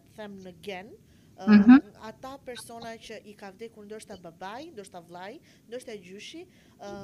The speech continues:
Speaker 1: nga, ë, kanceri i zorës së trash, duan patjetër, ë, ë, të trajtohen edhe të shikohen nga një mjek ose edhe nga ju personalisht për parandalim?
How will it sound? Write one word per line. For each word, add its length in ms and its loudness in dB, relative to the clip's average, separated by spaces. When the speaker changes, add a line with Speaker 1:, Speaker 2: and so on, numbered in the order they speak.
Speaker 1:
nga, 380 -10
ë, 480 -14
kanceri 460 -16
i 40 -14
zorës 380 -14
së 140 -20
trash, 400 -20
duan 380 -12
patjetër, 760 -12
ë, 140 -10
ë, 380 -14
të 140 -10
trajtohen 800 -12
edhe 180 -12
të 120 -18
shikohen 640 -12
nga 140 -12
një 180 -14
mjek 320 -12
ose 260 -12
edhe 240 -10
nga 200 -8
ju 460 -12
personalisht 720 -14
për 180 -8
parandalim? 640 -10